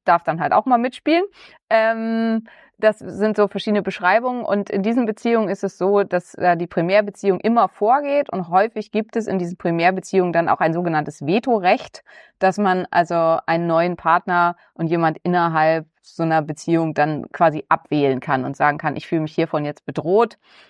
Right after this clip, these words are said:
und deswegen möchte ich nicht mehr weiter, dass du diese Person triffst." Dann gibt es nicht hierarchische Beziehungen, wo alle den gleichen Status haben und wo sich halt auch sehr darum bemüht wird, ähm, dass alle das gleiche Recht haben, weil das große Problem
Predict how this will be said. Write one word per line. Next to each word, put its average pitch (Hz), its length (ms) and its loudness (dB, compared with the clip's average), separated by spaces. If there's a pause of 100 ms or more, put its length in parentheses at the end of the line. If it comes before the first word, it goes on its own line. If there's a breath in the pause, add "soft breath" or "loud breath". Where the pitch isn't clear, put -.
und - 120 -2
deswegen 170 360 0
möchte 160 240 0
ich - 140 -6
nicht 165 200 -2
mehr 151 200 2
weiter, 147 280 2
dass 147 160 -4
du 151 120 -6
diese 151 260 -2
Person 151 600 -4 (140 soft breath)
triffst." - 420 -2 (300 soft breath)
Dann 196 340 0
gibt 196 280 -2
es 170 240 0
nicht 170 500 -2
hierarchische 285 580 0
Beziehungen, 277 560 -2
wo 214 80 2
alle 196 280 2
den 165 180 -4
gleichen 285 340 0
Status 262 460 -2
haben 226 480 0 (200 loud breath)
und 185 160 -2
wo 190 80 2
sich 196 140 0
halt - 140 2
auch 160 100 -2
sehr 190 400 2
darum 196 360 -4
bemüht 175 480 -2
wird, 226 320 0 (340 loud breath)
ähm, 185 460 0
dass 180 160 -2
alle 175 260 2
das 175 160 -4
gleiche 170 320 0
Recht 190 260 0
haben, 262 400 0 (260 loud breath)
weil 185 120 2
das 190 140 0
große 208 420 -2
Problem 202 560 0